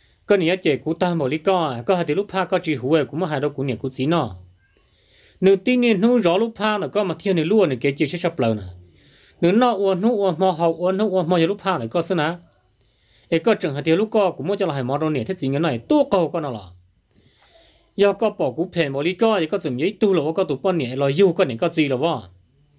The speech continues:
Ê, chứ cú tỏi một thân thôi có nhỏ, nửa hay nó tua nào lại. Giờ thầu nó lô, cú mua mì tu mì nhổ lọ đằng xía thì giờ có giống món trâu. Giờ mua tên mì nhổ nó xí phải, ở trâu, ở dê, giờ mua cái trò nhảy, cái khó xía.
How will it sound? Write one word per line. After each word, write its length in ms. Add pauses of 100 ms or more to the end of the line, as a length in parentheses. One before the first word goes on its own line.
(220)
Ê, 80
chứ 160
cú 160
tỏi 220
một 140
thân 120
thôi 80
có 100
nhỏ, 440
nửa 140
hay 180
nó 120
tua 200
nào 120
lại. 260 (1120)
Giờ 160
thầu 140
nó 180
lô, 480
cú 100
mua 140
mì 140
tu 180
mì 120
nhổ 140
lọ 140
đằng 260
xía 320
thì 100 (340)
giờ 140
có 80
giống 160
món 180
trâu. 420 (720)
Giờ 100
mua 120
tên 240
mì 80
nhổ 120
nó 160
xí 140
phải, 180
ở 240
trâu, 180
ở 120
dê, 180
giờ 80
mua 200
cái 120 (100)
trò 100
nhảy, 220
cái 220
khó 180
xía. 260